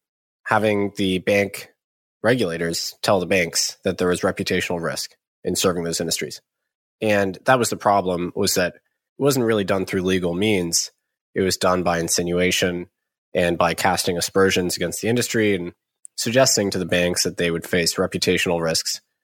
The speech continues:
and more onerous oversight if they banked them. And it was pretty successful. Now, two point oh is similar. Uh,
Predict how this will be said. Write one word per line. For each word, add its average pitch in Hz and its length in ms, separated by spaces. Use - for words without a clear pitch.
and 87 180
more 92 220
onerous 95 320
oversight 98 560
if - 100
they 92 120
banked 80 400
them. - 200
And 101 120
it - 20
was 104 100
pretty 123 200
successful. - 680
Now, 104 360
two - 200
point 120 220
oh 95 340
is 101 180
similar. 135 460
Uh, 95 300